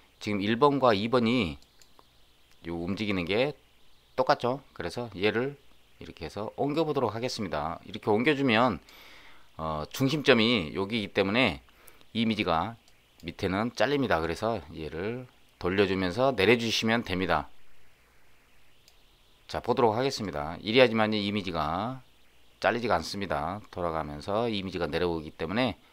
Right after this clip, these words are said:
자, 마스크 밖으로 삐져나오지 않죠? 네, 이렇게 해서 이렇게 만들어주시면 되겠습니다. 자, 넥스트 버튼 눌러서 팔 번 슬라이드로 넘어가도록 하겠습니다.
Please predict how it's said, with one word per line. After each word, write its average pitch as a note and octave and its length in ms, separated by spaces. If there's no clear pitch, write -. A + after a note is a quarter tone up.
자, D2+ 120
마스크 - 380
밖으로 E2+ 340
삐져나오지 A2+ 480
않죠? A2 360
네, D2 140
이렇게 - 260
해서 - 180
이렇게 - 280
만들어주시면 D2 560
되겠습니다. E2+ 840
자, C2+ 120
넥스트 F#2 300
버튼 G#2 260
눌러서 G#2 640
팔 D#3 180
번 D#3 140
슬라이드로 A#2 360
넘어가도록 D#2+ 480
하겠습니다. G2+ 800